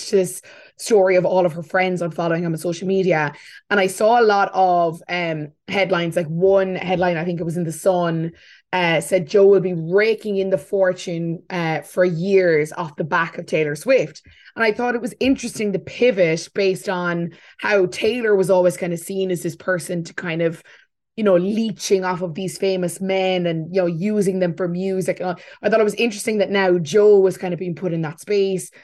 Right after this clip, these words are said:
Basically, like I said, he wrote a number of songs with her on recent albums,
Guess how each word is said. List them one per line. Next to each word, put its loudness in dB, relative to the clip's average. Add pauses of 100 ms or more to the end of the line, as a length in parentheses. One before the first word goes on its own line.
(160)
Basically, 0
like 2
I 0
said, 0
he -4
wrote 4
a -6
number -2
of -2
songs -4
with -8
her 0
on -4
recent -4
albums, -2